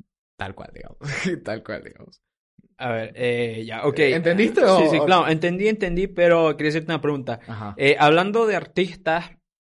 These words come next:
Speaker 2: eh, no solo en cuestiones de dibujo, sino a nivel de cantantes o a
Speaker 1: Ujú.
Speaker 2: nivel de, de, de toda la rama del arte,
Speaker 1: Ajá.
Speaker 2: ¿cuáles son, cuáles serían tus cuatro, cuatro artistas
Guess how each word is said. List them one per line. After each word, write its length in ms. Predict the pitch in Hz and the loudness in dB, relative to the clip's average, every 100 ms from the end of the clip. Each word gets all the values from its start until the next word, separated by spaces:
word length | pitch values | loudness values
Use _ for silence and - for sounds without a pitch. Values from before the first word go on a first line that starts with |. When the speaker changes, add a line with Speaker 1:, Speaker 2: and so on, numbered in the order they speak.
| _ _ - - | _ _ -20 -4
Speaker 2:
eh, 420 | 143 131 127 120 | 0 2 2 0
no 140 | 131 175 | 0 -2
solo 440 | 202 202 202 147 | 0 0 0 -2
en 220 | 120 113 | -4 -8
cuestiones 400 | 110 110 127 135 | -10 -10 -8 -4
de 120 | 127 113 | -2 -2
dibujo, 680 | 107 117 147 143 147 139 135 | -6 -6 -4 -4 -6 -6 -8
sino 500 | 117 120 135 123 - | -12 -8 -8 -8 -10
a 80 | 117 | -12
nivel 260 | 113 120 | -10 -8
de 120 | 117 117 | -10 -12
cantantes 880 | 117 117 143 151 147 147 147 147 135 | -14 -6 -6 -6 -4 -2 0 -2 -4
o 20 | |
a 40 | |
Speaker 1:
Ujú. 80 | 120 | -8
Speaker 2:
nivel 320 | 120 123 123 | -8 -8 -8
de, 180 | 123 120 | -8 -8
de, 160 | 131 135 | -10 -10
de 260 | 135 123 | -8 -8
toda 320 | 123 135 143 | -6 -4 -4
la 220 | 143 135 123 | -8 -12 -12
rama 320 | 123 131 131 | -12 -10 -10
del 160 | 127 | -8
arte, 400 | 131 131 131 135 - - | -8 -8 -10 -12 -12 -18
Speaker 1:
Ajá. 360 | 101 101 104 - _ _ - | -16 -12 -14 -16 _ _ -6
Speaker 2:
¿cuáles 300 | 156 156 160 | 0 0 0
son, 400 | - 156 151 151 | -2 -2 -2 -4
cuáles 240 | 156 180 180 | -2 -2 -2
serían 440 | 180 175 180 175 | -4 -4 -6 -8
tus 160 | 143 - | -12 -10
cuatro, 920 | - 147 127 156 165 160 151 135 123 117 _ _ _ _ _ _ _ _ _ | -2 0 0 -2 0 0 0 0 -2 -6 _ _ _ _ _ _ _ _ _
cuatro 320 | - 143 165 | -6 -4 -4
artistas 920 | 135 - 143 131 - 156 131 104 - | -6 -6 -8 -8 -2 0 -2 -6 -16